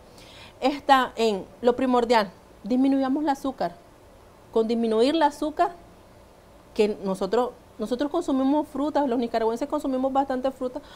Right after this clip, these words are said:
porque nos gusta beber muchos frescos que son a base de fruta. Entonces, ¿qué es lo que vamos a hacer a ese fresco? No lo vamos a dañar,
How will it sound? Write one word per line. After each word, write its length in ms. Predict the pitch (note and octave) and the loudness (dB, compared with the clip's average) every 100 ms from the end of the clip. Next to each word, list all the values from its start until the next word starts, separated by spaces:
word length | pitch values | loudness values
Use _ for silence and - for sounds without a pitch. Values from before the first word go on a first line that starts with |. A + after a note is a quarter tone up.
| - - | -20 2
porque 280 | B3 B3+ | 4 6
nos 200 | B3+ B3 | 4 4
gusta 320 | G#3+ A3+ - C#4+ | 0 -4 2 4
beber 240 | B3+ B3 | 4 4
muchos 380 | B3 B3 B3+ D4+ | 2 -2 -2 -6
frescos 680 | - C#4+ D#4 E4+ - F#3+ - | -2 2 4 4 0 -4 -2
que 100 | G#3 | -6
son 280 | G#3 A3+ A#3+ | -2 -2 -2
a 140 | A3+ | -4
base 280 | F3 F3+ - | -2 -4 -2
de 160 | G#3+ A3+ | -2 -2
fruta. 440 | A#3 D4 D4+ - - - | 0 -2 -2 -8 -16 -20
Entonces, 260 | - A#3 C4 | -12 -6 -2
¿qué 100 | C#4+ | 4
es 40 | |
lo 120 | D4+ D4+ | 4 4
que 80 | |
vamos 240 | D4+ C#4+ D4 | 2 2 0
a 40 | |
hacer 220 | C#4+ C#4+ | 0 0
a 180 | B3+ C4 | 2 2
ese 180 | C4+ D4 | 2 0
fresco? 380 | C#4 C#4+ C#4+ - - - | 0 -2 -2 -8 -14 -12
No 100 | A#3 | -2
lo 100 | B3 | 4
vamos 240 | C4 C4 D4 | 4 4 2
a 20 | |
dañar, 380 | C#4+ C#4 D4+ E4 | 2 4 4 4